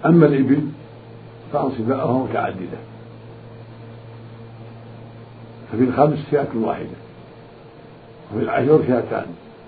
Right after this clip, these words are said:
وفي ال-، وفي خمسة عشر ثلاث شياه، وفي عشرين أربع شياه. فإذا بلغت خمسة وعشرين وهي ترعى غالب السنة أو كل السنة وجب فيها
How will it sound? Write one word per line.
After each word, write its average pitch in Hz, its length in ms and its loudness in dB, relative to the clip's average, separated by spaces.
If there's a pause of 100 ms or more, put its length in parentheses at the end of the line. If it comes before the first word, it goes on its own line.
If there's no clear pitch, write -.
(1300)
وفي 113 140 -2
ال-، 123 180 -2 (380)
وفي 113 140 4
خمسة 117 360 4
عشر 151 280 4
ثلاث 117 340 0 (140)
شياه، 92 180 -2 (1200)
وفي 127 220 -2
عشرين 139 400 4
أربع 107 260 -2 (200)
شياه. - 220 -6 (1160)
فإذا 127 240 0
بلغت 131 360 0
خمسة 151 240 4
وعشرين 123 680 0
وهي 104 140 -4
ترعى 120 400 2 (500)
غالب 104 240 -2
السنة 143 420 -4 (120)
أو 110 180 -6
كل 110 160 -4
السنة - 340 -6 (760)
وجب 117 320 0
فيها 113 340 -4